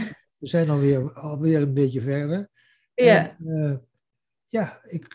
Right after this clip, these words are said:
Speaker 2: eh, ik vond het een prima, prachtig verhaal van je. En ik denk dat, eh, ik zal dit bewerken en dan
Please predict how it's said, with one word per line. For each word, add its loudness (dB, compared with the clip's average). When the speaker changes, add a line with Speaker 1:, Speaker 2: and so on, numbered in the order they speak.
Speaker 2:
eh, -2
ik -16
vond -2
het -2
een -4
prima, 0
prachtig -8
verhaal -4
van -6
je. -4
En -4
ik -2
denk 0
dat, -6
eh, -6
ik -20
zal -2
dit -2
bewerken 2
en -4
dan -4